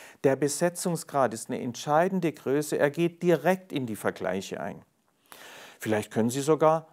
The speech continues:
auf die Anschaffung Ihres Zweitwagens verzichten oder einen neu geplanten, äh, P-K-W-Kauf verschieben oder ganz darauf verzichten. Carsharing bietet Möglichkeiten.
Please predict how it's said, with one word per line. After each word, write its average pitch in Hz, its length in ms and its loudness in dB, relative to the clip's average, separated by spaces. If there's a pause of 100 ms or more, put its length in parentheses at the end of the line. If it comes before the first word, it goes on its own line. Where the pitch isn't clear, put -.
auf 113 200 -2
die - 140 -4
Anschaffung 139 580 0
Ihres 104 380 -2
Zweitwagens 110 720 2
verzichten 160 800 -6
oder 92 240 -2
einen 87 320 -10 (240)
neu 113 460 4 (220)
geplanten, 110 760 2 (480)
äh, 107 220 -2
P-K-W-Kauf 98 960 -4 (560)
verschieben 180 720 0
oder 87 300 -8 (180)
ganz 120 300 -4
darauf 165 340 4
verzichten. - 960 -6 (220)
Carsharing 170 680 0
bietet - 340 -12
Möglichkeiten. 92 800 -12